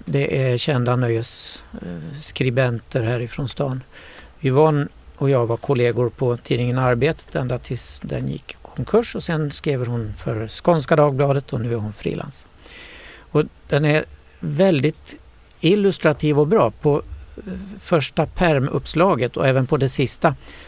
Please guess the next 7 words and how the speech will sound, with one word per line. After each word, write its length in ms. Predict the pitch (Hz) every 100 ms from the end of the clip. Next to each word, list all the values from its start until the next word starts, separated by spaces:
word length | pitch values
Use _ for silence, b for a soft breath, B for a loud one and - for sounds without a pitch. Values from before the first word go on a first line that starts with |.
| B
kan 160 | - 135
man 120 | 131
se 220 | - 139
hela 480 | 117 147 131 135 -
operans, 720 | 147 - 147 127 110 - - - _
eh, 240 | - 120 113
salong 580 | - 147 185 117 107